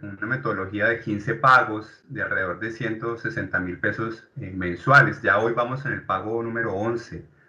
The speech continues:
aproximadamente. La meta del gobierno era alcanzar ocho punto siete millones de hogares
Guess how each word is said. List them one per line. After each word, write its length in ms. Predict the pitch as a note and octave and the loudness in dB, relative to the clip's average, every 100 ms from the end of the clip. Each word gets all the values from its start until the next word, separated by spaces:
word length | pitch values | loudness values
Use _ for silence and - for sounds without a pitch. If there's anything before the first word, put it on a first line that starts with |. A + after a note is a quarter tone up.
| _ - | _ -10
aproximadamente. 1000 | F#2 G2 - F#2 F2+ G2 F#2+ F2 G2+ - - - - - - | -10 -8 -10 -2 2 2 -2 -10 -12 -14 -20 -20 -20 -20 -2
La 120 | A2+ | 2
meta 540 | G#2+ G#2+ D3+ D3 D#3 - | 4 6 8 10 8 4
del 160 | A#2 G#2+ | -8 -6
gobierno 580 | G#2 F#2+ G2 G#2+ B2+ | -6 -4 -4 -4 0
era 340 | C3+ C3+ C#3 C#3 A2 | 2 6 6 6 2
alcanzar 800 | G#2+ - F#2 E2+ F#2+ F#2 - - - | -4 -6 -10 -4 -2 -2 -4 -14 -12
ocho 240 | A#2 C#3+ | -8 -4
punto 260 | C#3 C3+ G#2+ | -4 -4 -6
siete 280 | F#2+ G2 | -10 -6
millones 640 | B2+ A2+ G#2 F#2 G2+ G#2 - | -4 -2 -2 -2 -4 -8 -8
de 80 | G#2+ | -6
hogares 580 | F#2+ G2+ F#2 G#2 - | 2 6 6 4 -4